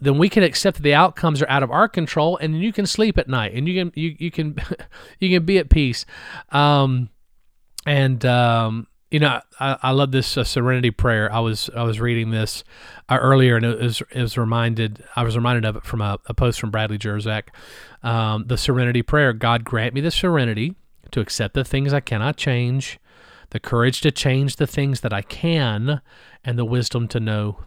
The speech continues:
the difference." I feel like a lot of times, I'll, I'll just talk about myself. There are times I just, throughout my life's experience, I didn't know the difference between accepting what I couldn't change and the courage to change what I could. Um, so, okay, so we don't control outcomes.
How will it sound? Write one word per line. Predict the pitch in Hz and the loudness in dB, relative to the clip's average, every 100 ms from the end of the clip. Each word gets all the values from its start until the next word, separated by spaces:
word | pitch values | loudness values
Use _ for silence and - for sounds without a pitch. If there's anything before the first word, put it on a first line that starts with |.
| - | -10
the | 104 | -6
difference." | 101 - 110 127 - - _ - - - | -6 -8 -14 -12 -12 -12 _ -20 -20 -4
I | 127 | 2
feel | 147 | 4
like | 135 | 4
a | 120 | 2
lot | 123 | 2
of | 131 | 2
times, | 139 117 104 107 | 2 0 0 0
I'll, | 107 113 | 0 0
I'll | 123 | -2
just | 123 - | -2 -4
talk | - 123 | -2 -2
about | 127 | 0
myself. | 120 - 123 110 104 | -2 -2 -4 -4 -10
There | 117 123 | -6 -2
are | 120 | -2
times | 135 127 113 | 0 -2 0
I | 113 | -2
just, | 120 - - - - - - | -2 -4 -12 -20 -20 -20 0
throughout | 139 135 131 | 6 6 6
my | 120 | 4
life's | 113 120 - | 2 0 -2
experience, | 123 - 131 120 113 | -6 -2 0 0 -2
I | 113 | -4
didn't | 123 117 117 | -4 -2 -2
know | 110 | -2
the | 101 | -2
difference | 117 107 120 113 - - - - - - | -2 0 0 -2 -4 -10 -16 -20 -20 -4
between | 123 - 127 | 0 2 2
accepting | 113 - 131 - 120 | 0 0 0 0 0
what | 117 | 0
I | 113 | 0
couldn't | 139 113 | -2 -2
change | - 120 117 113 | -4 -2 -2 -2
and | 113 | -4
the | 110 | -4
courage | - 117 113 | -2 -2 -2
to | - | -4
change | - 117 107 104 - - _ - | -6 -4 -4 -4 -8 -10 _ -6
what | 101 | -4
I | 95 | -4
could. | - 92 - - - - - - - - | -4 -4 -6 -20 -20 -20 -14 -8 -6 0
Um, | 135 135 120 - | 2 2 0 -4
so, | - 147 131 110 _ - | 2 4 2 -2 _ -4
okay, | 151 151 | 4 4
so | - 143 - - - | 4 2 0 -8 -4
we | 143 | 2
don't | 175 196 | 2 2
control | 156 175 | 0 2
outcomes. | 139 123 139 127 123 | 2 0 0 -2 -2